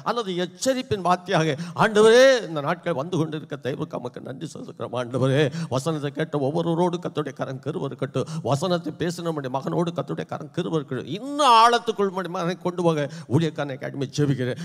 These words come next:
வேத வசனத்தை இன்னும் கர்த்தர் நம்முடைய மகனுக்கு அதிகமாக வெளிப்படுத்த ஆண்டவரே நாங்கள் அதிகமாக ஜெபிக்கிறோம். வார்த்தை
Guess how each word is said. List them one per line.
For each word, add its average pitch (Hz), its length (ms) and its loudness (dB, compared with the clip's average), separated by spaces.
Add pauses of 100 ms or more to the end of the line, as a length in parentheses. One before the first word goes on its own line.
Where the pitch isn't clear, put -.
வேத 190 280 -2
வசனத்தை 165 460 -4
இன்னும் 240 300 -6
கர்த்தர் 214 240 -2
நம்முடைய 190 320 0
மகனுக்கு 180 320 2 (120)
அதிகமாக 220 560 2
வெளிப்படுத்த 220 680 0 (220)
ஆண்டவரே 139 560 -4
நாங்கள் 143 220 -4
அதிகமாக 156 400 0 (100)
ஜெபிக்கிறோம். 170 480 6 (240)
வார்த்தை 156 460 0